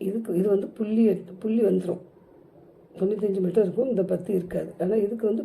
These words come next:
பத்து நம்ம என்ன செய்யணும்? சேர்த்துக்கணும் பெருக்கி. இப்ப அடி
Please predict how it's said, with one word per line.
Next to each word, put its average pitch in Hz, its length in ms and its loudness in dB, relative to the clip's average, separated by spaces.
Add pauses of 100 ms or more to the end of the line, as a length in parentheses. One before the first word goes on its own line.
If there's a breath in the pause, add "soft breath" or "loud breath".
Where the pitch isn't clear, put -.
பத்து 202 180 -4
நம்ம 190 160 -2
என்ன 175 140 -4
செய்யணும்? 202 240 -4 (400)
சேர்த்துக்கணும் - 580 0
பெருக்கி. - 280 -12 (800)
இப்ப 185 160 0
அடி 202 100 6